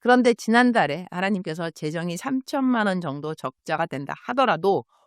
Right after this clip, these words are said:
올리지 말라는 말씀 때문에 그렇게 했다. 그런데 어떠한 일이 일어났는가? 이전에 누군가가, 아, 우리 기술학교 헌금으로 지정 헌금을 보낸 헌금이 있었는데 나는 그분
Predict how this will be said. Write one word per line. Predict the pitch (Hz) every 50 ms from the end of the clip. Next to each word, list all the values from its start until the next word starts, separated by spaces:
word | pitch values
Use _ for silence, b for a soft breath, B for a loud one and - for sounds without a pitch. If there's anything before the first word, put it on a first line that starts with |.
| _
올리지 | - 156 160 185 208 214 226 208 208 190 143
말라는 | 120 92 98 147 202 240 262 262 254 240 190 175
말씀 | 160 127 127 135 - - 143 139
때문에 | - 127 123 123 139 - - -
그렇게 | - 185 180 - -
했다. | 262 - - - - _ _ b b b b b b b b _
그런데 | - 247 247 233 220
어떠한 | 170 151 185 - - 254 254 247 247
일이 | 226 220 202 220 202 165
일어났는가? | 170 196 202 202 190 185 165 165 165 156 156 156 151 175 220 240 - _ _ _ _ _ _ _ _ _ _ _ _
이전에 | - 226 254 240 277 269 269 262 254
누군가가, | 247 202 208 220 233 247 240 208 170 151 143 139 156 202 202 _ _
아, | - 147 147
우리 | 151 151 160 165
기술학교 | 156 - 208 190 233 220 226 190 - _ 156 139
헌금으로 | 131 - 202 208 208 202 190 170 160 151 143 139 - -
지정 | - - 185 170 220 240 254 262
헌금을 | 247 247 226 214 180 170 160 156 156
보낸 | - 151 139 135 131
헌금이 | 156 175 180 180 165 165 160 151
있었는데 | 143 - - 151 143 131 127 127 - 123 - -
나는 | 139 143 160 180 175
그분 | - - 170 160 170 165